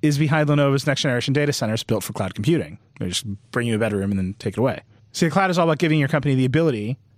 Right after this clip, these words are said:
to expand and contract server capacity on demand without actually adding more hardware. Lenovo understands that on-demand access can give your company a tremendous competitive advantage. The faster you can scale up, the faster your development team can test new applications, and that means you can get new product features onto the market faster. But that kind of flexibility is worthless if your servers are down. Lenovo servers,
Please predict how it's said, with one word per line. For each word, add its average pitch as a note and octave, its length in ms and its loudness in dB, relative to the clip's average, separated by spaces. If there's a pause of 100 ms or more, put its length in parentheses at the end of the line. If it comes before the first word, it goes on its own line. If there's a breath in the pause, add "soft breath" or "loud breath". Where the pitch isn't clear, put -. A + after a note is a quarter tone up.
to C3+ 60 0
expand C#3+ 280 0
and C3 60 -2
contract B2+ 260 -2
server F#3+ 160 2
capacity B2+ 320 -2
on A#2 60 0
demand B2 240 0
without A#2+ 240 0 (180)
actually B2 280 -2
adding G#2+ 180 0
more G2+ 100 -2
hardware. G2+ 400 -2 (420 loud breath)
Lenovo G#3+ 360 4
understands G#3+ 460 2
that - 80 0
on-demand E3+ 280 4
access F3 280 -2
can D#3+ 80 2
give C#3+ 60 2
your D3 100 2
company C#3+ 220 2
a B2+ 40 0
tremendous C3+ 260 0
competitive A#2+ 280 0
advantage. F3+ 420 2 (440 loud breath)
The F3+ 60 0
faster F#3+ 240 0
you F#3+ 40 -2
can E3+ 100 4
scale F#3+ 200 2
up, E3+ 80 0
the D3+ 80 -4
faster D3 260 0
your C#3 40 4
development D#3 300 2
team D#3 140 2
can B2+ 100 -2
test B2+ 160 -2
new B2+ 80 0
applications, D#3+ 560 0 (240 loud breath)
and D3+ 60 2
that E3 60 4
means E3 160 2
you E3 60 4
can D3+ 60 4
get D3 80 2
new F3 100 4
product E3+ 240 0
features C3 320 0 (100)
onto F3+ 120 2
the D3+ 60 2
market A#2 260 -2
faster. - 400 -4 (320 loud breath)
But D#3+ 140 0
that E3 60 4
kind E3+ 80 2
of D3+ 60 0
flexibility D#3 380 2
is D3+ 120 0
worthless G3 560 0
if - 60 -10
your D#3+ 60 2
servers D#3+ 300 2
are A#2+ 40 -4
down. F#2+ 300 -4
Lenovo D3 280 2
servers, D3+ 380 0